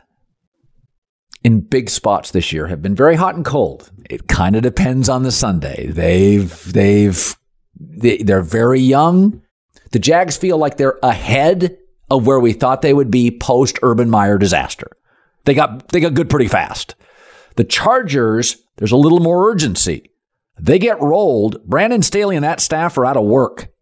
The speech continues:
very possibly. This is a, you gotta win this game if you're the Chargers. I'm not saying the Jags don't wanna win it, but they're ahead of schedule. <laughs> We didn't think they were gonna win this division. We like Vrabel. We like Matt Ryan and the Colts.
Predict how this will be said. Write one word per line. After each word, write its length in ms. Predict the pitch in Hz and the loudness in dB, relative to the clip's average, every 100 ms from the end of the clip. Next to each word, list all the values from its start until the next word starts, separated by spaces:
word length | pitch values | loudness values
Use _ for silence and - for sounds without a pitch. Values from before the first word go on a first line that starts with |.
| _ - | _ 0
very 200 | 120 117 | 2 2
possibly. 640 | - 107 - - 69 - _ _ | 0 -2 -4 -6 -12 -16 _ _
This 180 | 160 160 | 0 0
is 140 | 247 202 | 0 0
a, 160 | 156 127 - | 0 0 -2
you 120 | 143 196 | 0 2
gotta 180 | 233 | 4
win 180 | 156 165 | 2 2
this 160 | 143 104 | 0 0
game 160 | 131 | -2
if 80 | 120 | 0
you're 100 | 110 | 0
the 60 | 92 | 0
Chargers. 540 | 131 113 80 - - - _ _ _ _ _ | 0 0 -4 -12 -16 -20 _ _ _ _ _
I'm 100 | 175 | 2
not 180 | 233 233 | 2 0
saying 220 | 214 196 | -2 -2
the 60 | 165 | -2
Jags 340 | 131 139 131 | -2 -2 -2
don't 180 | 127 113 | -4 0
wanna 240 | 160 240 | 2 2
win 160 | 135 87 | 0 -4
it, 140 | - - _ _ _ _ _ _ - | -10 -20 _ _ _ _ _ _ -4
but 100 | - | -2
they're 100 | 170 | -2
ahead 300 | 101 135 233 | -2 -2 -2
of 100 | 180 | -2
schedule. 580 | - 80 76 67 - _ _ _ - | -4 -6 -8 -14 -20 _ _ _ -20
<laughs> 240 | - - | -20 -2
We 60 | 294 | 0
didn't 200 | 311 165 | 2 2
think 200 | 180 131 | 0 -2
they 80 | 151 | -2
were 60 | |
gonna 100 | 147 | 0
win 160 | 143 147 | 0 0
this 120 | 123 | 0
division. 440 | 139 190 233 247 | 0 2 2 2
We 100 | 262 | 2
like 200 | 247 240 | 2 0
Vrabel. 520 | 160 214 254 262 156 131 | -2 0 2 2 2 4
We 120 | 180 | 4
like 380 | 196 - 131 - - - | 2 -2 -8 -14 -10 -2
Matt 240 | 202 190 | 0 2
Ryan 220 | 208 196 | 0 0
and 80 | 175 | 0
the 40 | |
Colts. 480 | - 185 135 - - | 0 2 0 -2 -10